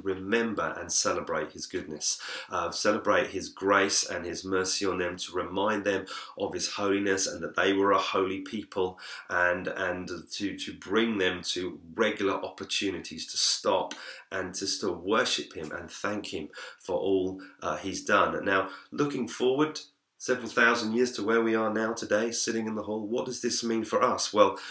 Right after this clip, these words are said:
the best way, um, to understand the fulfillment of that is to look to Jesus, because Jesus is the ultimate fulfillment of all those things I've talked about today. Jesus is the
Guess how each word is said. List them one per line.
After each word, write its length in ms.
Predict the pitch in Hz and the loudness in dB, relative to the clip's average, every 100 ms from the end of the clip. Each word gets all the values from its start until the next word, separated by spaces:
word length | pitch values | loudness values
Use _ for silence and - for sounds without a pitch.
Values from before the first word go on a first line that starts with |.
| - - | -14 -12
the 60 | |
best 400 | 101 127 131 - | 2 6 8 6
way, 380 | 113 113 107 104 - - | 4 6 6 2 -10 -6
um, 240 | 101 95 95 | -2 -2 -4
to 220 | 95 107 | 0 4
understand 560 | 104 95 - 104 98 | 4 2 4 6 6
the 60 | 95 | 2
fulfillment 560 | - 95 - 113 95 80 | -4 -6 -2 0 0 -2
of 80 | |
that 300 | 82 87 92 | 0 0 0
is 120 | - - - | -6 -6 -6
to 80 | |
look 360 | 92 101 - - | -4 -4 -4 -6
to 140 | - | -6
Jesus, 580 | - 101 92 82 76 - - - - | -2 -2 -2 -4 -4 -6 -8 -18 -10
because 320 | 101 107 - | -6 -4 -2
Jesus 400 | 113 120 120 120 | 0 0 -2 -2
is 180 | 101 92 | -4 -4
the 140 | 92 | -2
ultimate 480 | 104 104 - 107 - | 0 0 -2 -8 -8
fulfillment 560 | 95 - 107 87 80 | -8 -2 -2 0 -4
of 80 | 82 | -6
all 240 | 78 95 95 | -4 -2 2
those 300 | 95 92 - | 2 0 -2
things 280 | 92 85 | -4 -4
I've 200 | - 87 | -6 -8
talked 280 | - 92 - | -6 -8 -8
about 320 | - 85 85 | -4 -2 -2
today. 320 | - 90 - 82 | -6 -2 -2 0
Jesus 420 | 110 127 123 113 - - - | -2 -2 0 -2 -4 -12 -6
is 200 | 92 95 | -4 -2
the 160 | 104 | -4